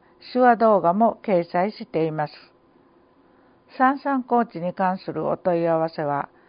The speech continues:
電話零八八八二三の九零四六まで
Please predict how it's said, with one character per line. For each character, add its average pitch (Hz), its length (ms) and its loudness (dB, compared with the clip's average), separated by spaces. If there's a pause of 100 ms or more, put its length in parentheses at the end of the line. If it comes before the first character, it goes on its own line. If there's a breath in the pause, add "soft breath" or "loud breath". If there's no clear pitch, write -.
(220 soft breath)
電 180 320 0
話 156 260 -2 (380 soft breath)
零 254 380 4
八 190 260 -6
八 180 460 -6 (280 soft breath)
八 240 340 -2
二 247 300 2
三 170 340 -4
の 165 200 -4 (280 soft breath)
九 208 320 -2
零 180 280 0
四 190 260 -2
六 185 220 -4
ま 202 160 0
で 214 220 -2